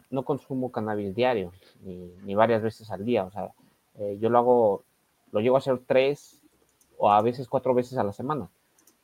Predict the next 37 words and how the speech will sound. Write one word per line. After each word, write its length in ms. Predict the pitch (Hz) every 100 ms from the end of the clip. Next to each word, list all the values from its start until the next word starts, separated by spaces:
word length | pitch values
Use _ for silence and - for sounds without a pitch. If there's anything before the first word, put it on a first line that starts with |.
| _
y 600 | 110 101 101 101 98 101 98
depende, 600 | 107 - 156 - - 98
¿no? 180 | 117
O 60 | 143
sea, 240 | 117 98 - _ _ _
puede 240 | - 127 131
que 240 | - 104
un 140 | 113 120
día 160 | 127
lo 140 | 120 120
haga 300 | 117 120 117
para 440 | 101 92 92 85 - _ _ _ _
antes 400 | - - - -
de 80 | - -
producir, 520 | - - - - - 285 _ _ -
me 100 | 104
dé 60 |
unas 180 | 117 123
fumadas 400 | 98 104 123 127
y 40 | 98
me 60 |
ponga 180 | 110 117
a 40 |
producir, 340 | 113 101 156 - _ _ _ _ _ _
o 360 | - 107 104 98
puede 260 | 123 120 123
que 100 | -
lo 100 | 110
haga 220 | 113 117
porque 300 | 117 107 -
simplemente 880 | - 120 117 117 113 127 113 98 92 _ -
hice 220 | 113 135
ejercicio 680 | 113 101 - 139 - 151 143
y 60 | 117
traigo 320 | 110 113 120
dolor 220 | 101 104
muscular, 580 | 120 117 104 107 139